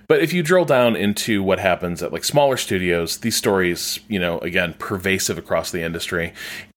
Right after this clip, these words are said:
And I would not be surprised if, you know,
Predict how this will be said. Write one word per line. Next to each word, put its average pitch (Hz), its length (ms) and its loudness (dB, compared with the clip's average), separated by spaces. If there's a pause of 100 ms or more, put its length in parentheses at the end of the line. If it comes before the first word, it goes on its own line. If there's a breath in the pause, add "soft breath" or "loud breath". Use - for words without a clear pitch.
(140)
And 117 460 4
I 107 160 2
would 117 100 2
not 107 220 4
be 101 80 -4
surprised 95 640 2
if, - 200 -6
you 98 120 -4
know, 82 200 -6